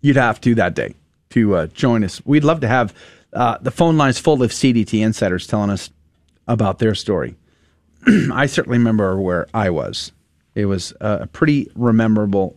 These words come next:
day, to be sure. Uh, what else? What did you guys do over the weekend? I'd love to know. We have a few minutes here before we have to say goodbye. <clears throat> Oh, yeah, today's not Monday.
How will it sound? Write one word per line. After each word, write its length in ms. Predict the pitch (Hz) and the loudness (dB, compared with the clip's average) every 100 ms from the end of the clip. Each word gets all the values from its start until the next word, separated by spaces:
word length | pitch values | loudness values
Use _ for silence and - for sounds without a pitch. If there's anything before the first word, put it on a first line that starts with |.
| - | -10
day, 360 | 98 82 71 64 - | -6 -6 -8 -14 -10
to 80 | |
be 100 | 92 | -8
sure. 320 | 90 82 69 - _ _ _ _ _ _ _ _ - _ - | -6 -6 -8 -12 _ _ _ _ _ _ _ _ -20 _ 0
Uh, 200 | 180 196 | 2 4
what 160 | 226 | 4
else? 260 | 269 170 - | 4 2 2
What 80 | 220 | 2
did 140 | 254 | 4
you 80 | 220 | 2
guys 180 | 220 180 | 2 4
do 160 | 226 | 4
over 140 | 220 180 | 4 4
the 60 | |
weekend? 360 | 196 226 220 139 | 2 2 4 4
I'd 80 | 113 | 4
love 200 | 139 147 | 4 2
to 100 | 139 | 2
know. 160 | 160 | 2
We 100 | 165 | 4
have 100 | 123 | 4
a 60 | 120 | 2
few 220 | - 143 | 0 0
minutes 260 | 127 123 - | 2 0 0
here 80 | 120 | 0
before 240 | 110 135 | 0 0
we 60 | 120 | 0
have 100 | 101 | 2
to 40 | |
say 100 | 117 | 0
goodbye. 340 | 101 95 123 - - _ _ _ - | 2 2 0 -2 -20 _ _ _ -6
<clears throat> 100 | 277 - - - - - _ - | -4 -4 -12 -20 -20 -20 _ -6
Oh, 200 | 104 104 | -4 0
yeah, 180 | 120 101 | 0 0
today's 340 | - 165 127 | 2 2 4
not 160 | 127 110 | 2 2
Monday. 400 | 113 85 60 | 2 0 -4